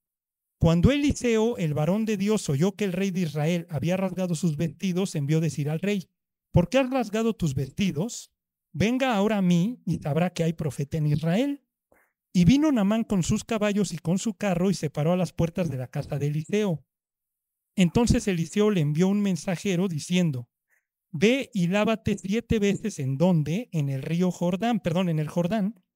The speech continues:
y tu carne se te restaurará y serás limpio." Y Naamán se fue enojado diciendo, "He aquí yo decía para mí,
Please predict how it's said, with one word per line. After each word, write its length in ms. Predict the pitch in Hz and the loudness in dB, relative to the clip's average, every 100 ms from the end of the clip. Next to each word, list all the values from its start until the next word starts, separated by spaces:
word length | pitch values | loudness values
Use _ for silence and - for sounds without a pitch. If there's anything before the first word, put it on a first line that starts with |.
| _ _ | _ _
y 140 | - 190 | -4 0
tu 180 | - - | 2 2
carne 300 | 233 240 247 | 0 2 0
se 160 | 196 | -2
te 140 | - 170 | -4 -4
restaurará 640 | 165 - 165 160 165 208 | -4 -4 -2 0 0 -2
y 40 | |
serás 360 | 202 165 156 165 | -4 -4 -4 -4
limpio." 520 | 196 240 220 165 143 - _ _ _ _ _ _ _ | 0 0 0 -2 -4 -10 _ _ _ _ _ _ _
Y 160 | - 262 | 0 2
Naamán 360 | 277 254 240 240 | 2 0 0 0
se 160 | 202 | -2
fue 180 | - 202 | -2 -2
enojado 440 | 208 180 180 175 | -2 -2 -2 -2
diciendo, 680 | 170 165 - 220 202 147 143 _ _ _ | -2 -4 -4 -4 -2 -4 -8 _ _ _
"He 120 | 226 | -2
aquí 240 | 233 - | -2 -4
yo 120 | 214 220 | -2 -2
decía 360 | 185 - 196 | -2 -4 -4
para 200 | 190 156 | -2 -2
mí, 280 | 151 180 - | -2 -2 -4